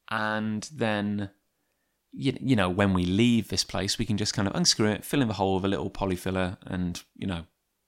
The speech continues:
job done. No one, no one need know. And, uh, so I got the drill out,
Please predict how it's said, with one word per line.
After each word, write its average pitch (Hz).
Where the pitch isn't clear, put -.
job 104
done. 92
No 104
one, 98
no 113
one 107
need 98
know. 85
And, 120
uh, 117
so -
I 135
got 170
the 147
drill 92
out, 73